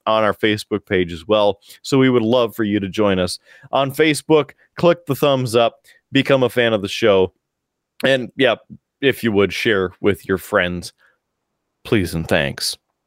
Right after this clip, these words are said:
Uh, while you're on Spotify, you can follow the Kid-, Killer Kidder Show. I've been adding even more music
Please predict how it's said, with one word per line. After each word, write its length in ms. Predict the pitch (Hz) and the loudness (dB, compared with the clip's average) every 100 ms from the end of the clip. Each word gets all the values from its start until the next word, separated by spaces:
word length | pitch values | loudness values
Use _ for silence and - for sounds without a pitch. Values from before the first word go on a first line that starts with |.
| _ _ _ _ - | _ _ _ _ -6
Uh, 140 | - 117 | -2 2
while 160 | 135 | 2
you're 140 | 139 135 | 2 0
on 80 | 127 | 0
Spotify, 600 | - 127 131 - 127 131 | 0 0 0 0 2 0
you 60 | |
can 140 | - 107 | -4 -2
follow 280 | 117 113 | 0 2
the 100 | 98 | 0
Kid-, 340 | - - 120 - - | -4 -4 -4 -6 -2
Killer 260 | 170 156 | 0 0
Kidder 280 | - 143 139 | -2 0 0
Show. 520 | - 131 127 131 131 - | 0 2 4 2 -2 -4
I've 100 | 107 | -2
been 140 | 110 - | -2 -2
adding 400 | 123 127 127 120 | 0 2 0 -4
even 380 | 156 180 180 180 | -6 -2 -2 0
more 320 | 160 170 175 | 2 4 4
music 580 | 170 160 160 156 170 | 2 2 2 0 -2